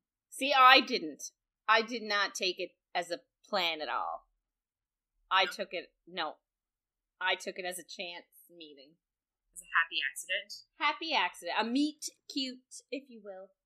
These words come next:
Speaker 2: But clearly she was doing it on purpose. We just don't really know why she was doing
Speaker 1: Yes.
Speaker 2: it.
Speaker 1: Yeah, oh yeah. Like, I
Speaker 2: Yeah.
Speaker 1: do believe, I a hundred percent believe that the lady at the Red Pearl sent Poppy into Castiel's room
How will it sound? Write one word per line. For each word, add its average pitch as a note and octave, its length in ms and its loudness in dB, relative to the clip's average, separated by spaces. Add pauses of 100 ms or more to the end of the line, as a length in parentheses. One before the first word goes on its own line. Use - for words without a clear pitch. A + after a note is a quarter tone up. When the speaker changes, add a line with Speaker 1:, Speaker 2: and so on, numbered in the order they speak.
(560)
Speaker 2:
But E4+ 200 -4 (120)
clearly E4 360 2
she B3 360 2
was A3 180 -4
doing E3+ 300 0
it D#3 120 0
on B2 120 0
purpose. - 760 -4 (140)
We A3+ 100 -8
just G#3+ 200 -8
don't G3+ 200 -2
really F3 200 -2
know D#3+ 160 0
why D3 200 0
she F3+ 400 0
was B2+ 120 -10
doing C4+ 80 2
Speaker 1:
Yes. - 640 6
Speaker 2:
it. - 20 -18 (120)
Speaker 1:
Yeah, F4+ 200 4
oh D4 160 6
yeah. B3+ 540 2
Like, C4+ 200 4
I C4+ 80 10
Speaker 2:
Yeah. G#3 240 10
Speaker 1:
do C4 60 -4
believe, C4 400 0 (400)
I F4 160 8
a G4 100 6
hundred D4 340 -4
percent A#3 440 -4
believe F#3+ 500 -8
that E3 300 -2
the F3 120 -6
lady F3+ 340 2
at C4 100 -2
the B3 80 -4
Red G#3 300 0
Pearl F3 400 4
sent F#3+ 460 0 (160)
Poppy F3+ 500 -2
into F3+ 600 -4 (100)
Castiel's F3 600 -4
room F3 600 -4